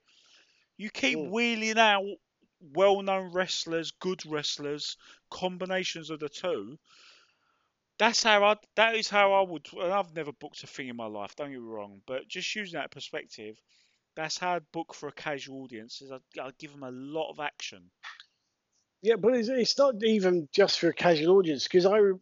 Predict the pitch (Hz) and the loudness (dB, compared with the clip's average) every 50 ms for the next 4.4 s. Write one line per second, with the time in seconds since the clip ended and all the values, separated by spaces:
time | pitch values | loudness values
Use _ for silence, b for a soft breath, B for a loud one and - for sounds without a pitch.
0 | - 190 190 208 202 190 190 202 202 190 170 156 156 151 127 165 170 180 147 - | -2 2 4 4 6 6 6 4 4 4 4 2 2 2 4 6 6 6 6 4
1 | - - 170 151 143 151 160 175 190 170 120 107 110 110 139 151 156 156 147 143 | 0 -2 -2 0 0 2 4 6 6 6 4 0 -2 -2 0 0 0 0 -2 -8
2 | 151 _ _ - 156 170 165 160 160 156 156 151 151 151 151 147 139 151 147 170 | -12 _ _ 4 4 4 4 4 2 0 2 2 2 2 0 0 -2 -2 0 0
3 | 185 170 - - 185 180 165 143 - - 139 127 120 120 117 117 113 107 101 101 | 0 0 0 0 0 0 0 0 -2 -2 -4 -4 -4 -6 -6 -4 -6 -6 -8 -10
4 | - _ - - - - - | -14 _ -12 -10 -10 -10 -12